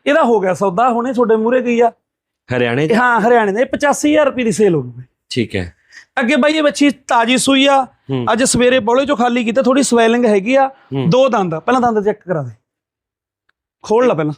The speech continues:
Speaker 2: ਇਹ ਅੱਜ ਸ-, ਅ, ਕਿੱਦਾਂ
Speaker 1: ਇਹ ਬਾਈ
Speaker 2: ਸੂਈ?
Speaker 1: ਪਰਸੋਂ ਸੂਈ ਆ।
Speaker 2: ਠੀਕ ਹੈ। ਰੇਟ ਇਹਦਾ?
Speaker 1: ਰੇਟ ਬਾਈ ਇਹਦਾ ਆਪਾਂ ਵਾਜਬੀ ਰੱਖਾਂਗੇ, ਪਿਓਰ ਦੋ ਦੰਦ।
Speaker 2: ਕਨਫਰਮ ਆ, ਓਕੇ।
Speaker 1: ਤੋਰ।
Speaker 2: ਕੀ ਰੇਟ ਰਹੂਗਾ?
Speaker 1: ਰੇਟ ਬਾਈ ਇੱਕ ਸਤਾਰਾਂ ਦੀ ਵੱਛੀ ਦੇ ਦਾਂਗੇ ਤੇ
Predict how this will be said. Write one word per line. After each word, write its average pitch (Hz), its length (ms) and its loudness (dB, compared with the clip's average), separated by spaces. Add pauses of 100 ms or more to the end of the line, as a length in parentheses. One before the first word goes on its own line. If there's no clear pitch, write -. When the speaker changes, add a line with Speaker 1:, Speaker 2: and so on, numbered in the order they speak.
(120)
Speaker 2:
ਇਹ 147 360 2 (280)
ਅੱਜ 160 180 -4
ਸ-, 185 220 -2 (120)
ਅ, - 20 -2
ਕਿੱਦਾਂ 175 280 -2
Speaker 1:
ਇਹ 302 100 2
ਬਾਈ 359 100 2
Speaker 2:
ਸੂਈ? 370 80 -4
Speaker 1:
ਪਰਸੋਂ 339 320 0
ਸੂਈ 240 220 2
ਆ। 147 120 -2 (600)
Speaker 2:
ਠੀਕ 139 160 -4
ਹੈ। 143 100 0
ਰੇਟ 147 200 0
ਇਹਦਾ? 170 200 -6 (140)
Speaker 1:
ਰੇਟ 285 300 0
ਬਾਈ 302 200 0
ਇਹਦਾ 311 120 0
ਆਪਾਂ 302 180 0
ਵਾਜਬੀ 226 420 0
ਰੱਖਾਂਗੇ, 254 500 0 (2500)
ਪਿਓਰ 269 240 0
ਦੋ 226 140 2
ਦੰਦ। 147 200 -2 (320)
Speaker 2:
ਕਨਫਰਮ 117 420 -6
ਆ, 117 60 0
ਓਕੇ। 123 240 -4 (480)
Speaker 1:
ਤੋਰ। 196 300 0 (180)
Speaker 2:
ਕੀ 151 140 0
ਰੇਟ 151 180 -2
ਰਹੂਗਾ? 165 320 -6 (160)
Speaker 1:
ਰੇਟ 320 280 2
ਬਾਈ 349 160 0
ਇੱਕ 349 200 -2
ਸਤਾਰਾਂ 320 360 0
ਦੀ 311 80 2
ਵੱਛੀ 302 260 0
ਦੇ 269 140 0
ਦਾਂਗੇ 247 340 0
ਤੇ 294 400 0